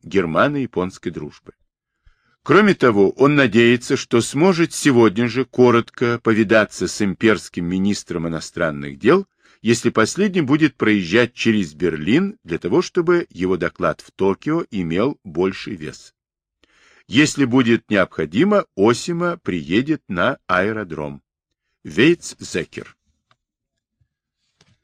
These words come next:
К советско-германским отношениям. тасс. После заключения советско-германского торгово-кредитного соглашения встал вопрос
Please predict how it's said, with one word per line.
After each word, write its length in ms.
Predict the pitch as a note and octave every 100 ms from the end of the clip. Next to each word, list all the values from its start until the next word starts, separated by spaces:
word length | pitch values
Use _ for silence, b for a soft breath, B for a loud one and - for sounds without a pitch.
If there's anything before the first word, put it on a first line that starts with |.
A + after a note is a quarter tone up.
| _ _ _ _ _ _ _ _
К 60 | -
советско-германским 1900 | - D3 D#3+ A3 - - F#3+ F#3+ - - F#2 G#2+ C3+ C3 F3 D#3+ - D#3
отношениям. 840 | D#3 - D#3 - F2 C#2+ C#2+ D#2 D2+ _ _ _ - - _ _ _ _ _ _ _ _ _
тасс. 520 | - C3+ C3+ - - - _ - _ _ _ _
После 400 | D#3 G3+ - F3+
заключения 720 | D3+ D3 C#3 - D#3+ D3+ D3
советско-германского 1600 | - B2 A#2 C#3+ - B2+ F#2+ A2+ A2 A2 G#2 - - A2 A2+ A2+ - _ _ _
торгово-кредитного 1080 | - B2+ A#2 D3+ C3 - A#2+ G#2 C#3 - G#2
соглашения 800 | - F#2 D#2+ D#2 F#2 E2+ G2 C3 _ _ b b b b
встал 380 | b - - G3
вопрос 560 | G3+ F#3+ D#3 F#3 F#3+